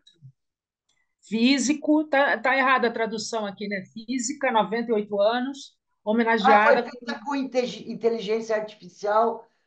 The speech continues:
Speaker 2: A inteligência artificial não sabe, não
Speaker 1: É.
Speaker 2: sabe,
Speaker 1: É, ela é
Speaker 2: sabe
Speaker 1: burrinha.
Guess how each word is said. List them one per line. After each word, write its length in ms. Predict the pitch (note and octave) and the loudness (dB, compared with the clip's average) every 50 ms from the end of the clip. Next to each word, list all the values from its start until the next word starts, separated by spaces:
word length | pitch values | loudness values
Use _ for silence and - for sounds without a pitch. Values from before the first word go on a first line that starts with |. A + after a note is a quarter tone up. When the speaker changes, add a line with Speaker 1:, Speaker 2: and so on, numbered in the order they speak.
| _ _ | _ _
Speaker 2:
A 100 | - F#3+ G3+ | -6 -6 -6
inteligência 600 | G3 - A#3 G#3 G3+ G3 G3 A3 G#3+ G#3 - G#3+ | -4 -4 -4 -4 -4 -4 -4 -6 -6 -4 -6 -6
artificial 560 | G#3 G#3 - - - - - - G3 G3 G#3 | -6 -8 -12 -18 -20 -18 -4 0 0 2 2
não 100 | A3+ A3 G#3 | 0 -4 -10
sabe, 680 | G3+ - G#3 G3 G3 F#3+ E3+ F#3 F3+ E3+ D#3+ D3+ _ _ _ _ _ _ _ _ _ _ _ _ _ _ _ E3+ F#3+ G3 | -10 -4 -2 -2 -2 -2 -2 -6 -8 -8 -10 -12 _ _ _ _ _ _ _ _ _ _ _ _ _ _ _ -4 0 0
não 100 | G3 F#3+ | 0 0
Speaker 1:
É. 180 | F3 D#3 D3+ | 0 -4 -8
Speaker 2:
sabe, 880 | D3+ F3+ F3+ F3+ F3 - - - F#3 F#3 E3+ E3 E3 D#3 D3+ D3 D#3 D3+ - _ _ _ _ _ | -10 -8 -8 -8 -8 -10 -10 -8 -6 -4 -4 -4 -6 -8 -10 -10 -12 -16 -20 _ _ _ _ _
Speaker 1:
É, 300 | D#3+ F3 F3 E3+ D#3+ D#3 D#3 | -10 -8 -6 -6 -6 -6 -4
ela 80 | F3 | -2
é 60 | F#3+ F#3+ | -2 -2
Speaker 2:
sabe 60 | F3+ | -2
Speaker 1:
burrinha. 640 | G#3 A#3 A#3 A3+ G#3+ G3 F3+ E3+ D#3 D3 C#3 C3+ | -2 -4 -4 -4 -4 -6 -8 -12 -14 -16 -18 -18